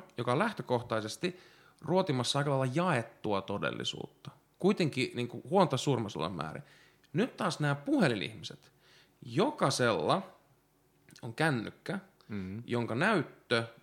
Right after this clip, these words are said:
Speaker 1: heti kun sen avaa, niin on jo lähtökohtaisesti erilainen. Eli suurimmalla osalla meistä, ja mä en oikeasti niinku ymmärtänyt
Speaker 2: Se on vähän eri
Speaker 1: sitä.
Speaker 2: aihe se, niinku,
Speaker 1: Venä,
Speaker 2: tää
Speaker 1: venä,
Speaker 2: kupla,
Speaker 1: venä.
Speaker 2: missä me
Speaker 1: Joo,
Speaker 2: elämme.
Speaker 1: joo, venä, venä.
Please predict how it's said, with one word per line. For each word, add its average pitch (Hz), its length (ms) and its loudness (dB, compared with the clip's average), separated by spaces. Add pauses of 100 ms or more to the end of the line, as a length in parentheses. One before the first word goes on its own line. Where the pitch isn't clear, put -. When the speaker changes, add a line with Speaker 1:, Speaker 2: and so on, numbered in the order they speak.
(120)
Speaker 1:
heti 190 260 0
kun 123 240 -2
sen 117 260 -2
avaa, 113 640 -2 (360)
niin 113 200 -4
on 113 300 0
jo 120 300 2
lähtökohtaisesti - 920 -4
erilainen. 57 600 -8
Eli 123 400 2 (1000)
suurimmalla 220 580 4
osalla 139 180 2
meistä, 147 280 0
ja 156 60 2
mä 254 180 2
en 320 60 0
oikeasti 208 260 0
niinku 185 240 0
ymmärtänyt 131 640 4
Speaker 2:
Se 156 60 6
on 160 60 2
vähän 240 240 8
eri 175 100 8
Speaker 1:
sitä. 180 120 6
Speaker 2:
aihe 135 240 8
se, - 340 2 (100)
niinku, 202 180 4
Speaker 1:
Venä, 339 140 8
Speaker 2:
tää 135 100 10
Speaker 1:
venä, - 160 8
Speaker 2:
kupla, - 160 6
Speaker 1:
venä. - 120 4
Speaker 2:
missä 110 240 -2
me 104 160 2
Speaker 1:
Joo, 269 100 10
Speaker 2:
elämme. 339 300 2
Speaker 1:
joo, 226 140 0
venä, 285 140 0
venä. 202 180 4